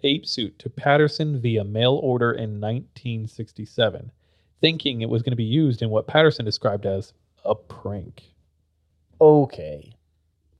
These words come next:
Speaker 1: All right. Next, there is one Bob Hieronymus.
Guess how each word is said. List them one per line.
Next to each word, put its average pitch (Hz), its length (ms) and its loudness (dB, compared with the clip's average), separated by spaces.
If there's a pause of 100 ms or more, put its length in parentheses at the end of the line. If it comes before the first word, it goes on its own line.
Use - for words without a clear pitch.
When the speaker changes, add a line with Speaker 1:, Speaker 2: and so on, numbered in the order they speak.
(140)
Speaker 1:
All 120 80 8
right. 113 200 8 (500)
Next, - 540 0
there 123 180 4
is 117 260 0
one 117 460 2
Bob 127 640 4 (380)
Hieronymus. - 800 0